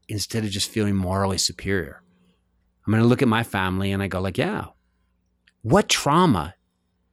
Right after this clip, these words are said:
You know, like, we have little personal traumas in our family, but, like,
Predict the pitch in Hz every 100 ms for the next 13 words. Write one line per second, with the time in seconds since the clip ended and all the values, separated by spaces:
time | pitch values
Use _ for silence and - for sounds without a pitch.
0 | _ _ _ _ _ _ _ _ - 156
1 | 147 151 - - 196 196 170 175 143 -
2 | 156 - 160 - 120 104 98 104 92 98
3 | 85 85 92 120 131 127